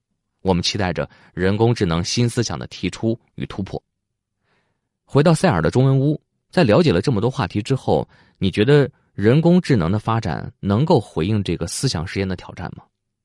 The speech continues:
单纯使用符号的计算或许还不是理解，那么在大数据的学习中建立的神经元连结呢？似乎更像是人类的理解，因为我们去理解某个现象，无非就是建立一种稳定的连结模式。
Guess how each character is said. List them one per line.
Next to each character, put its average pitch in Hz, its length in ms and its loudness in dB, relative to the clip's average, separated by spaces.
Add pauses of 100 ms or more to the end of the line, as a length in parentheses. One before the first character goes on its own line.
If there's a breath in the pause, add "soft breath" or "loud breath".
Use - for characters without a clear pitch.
(760)
单 147 160 4
纯 127 140 2
使 - 120 -6
用 92 140 0
符 - 180 -4
号 135 120 -2
的 92 100 0
计 110 140 -4
算 117 260 -4 (100)
或 - 220 -2
许 - 100 -6
还 90 140 -8
不 95 100 -8
是 90 120 -8
理 80 120 -4
解， - 200 -6 (180)
那 190 140 -2
么 165 80 0
在 165 100 -2
大 156 160 0
数 156 160 -2
据 151 100 0
的 110 80 0
学 104 160 -2
习 113 160 -4
中 120 220 -2
建 123 240 0
立 98 100 -2
的 85 140 -4
神 98 220 -6
经 156 120 0
元 117 160 -2
连 95 200 -2
结 - 160 -8
呢？ 113 180 -8 (400)
似 - 160 -4
乎 175 160 0
更 175 220 2
像 95 180 -2
是 92 140 -6
人 85 160 0
类 156 100 4
的 98 100 -2
理 73 180 -4
解， - 220 -8 (420)
因 101 120 -2
为 101 140 0 (240 soft breath)
我 90 120 0
们 95 80 0
去 120 120 0
理 101 160 0
解 98 100 0
某 73 140 -4
个 78 80 -6
现 95 200 -2
象， 78 280 -8 (160)
无 127 180 0
非 175 180 0
就 131 160 0
是 101 120 -4
建 101 200 0
立 87 80 -2
一 82 80 0
种 78 260 -8
稳 76 200 -4
定 110 160 -4
的 78 80 -2
连 80 160 -2
结 87 100 -2
模 71 160 -6
式。 - 220 -8